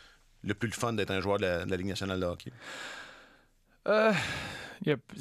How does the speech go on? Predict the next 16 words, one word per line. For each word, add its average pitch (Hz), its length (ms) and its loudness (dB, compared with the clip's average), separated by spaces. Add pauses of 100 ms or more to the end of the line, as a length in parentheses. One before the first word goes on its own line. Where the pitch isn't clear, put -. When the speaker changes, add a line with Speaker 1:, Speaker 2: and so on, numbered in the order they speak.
(140)
Speaker 2:
il 120 40 -6
y 113 40 -2
a 104 40 -8
plusieurs 139 760 4
éléments. 123 400 4
Moi, 165 140 6
c'est, - 240 -2
l-, 131 260 -2
l'élément 151 380 6
que 175 60 2
j'aimais 135 340 6
le 123 160 6
plus, 160 600 4
tu - 120 0
sais, 175 100 6
c'est 123 400 2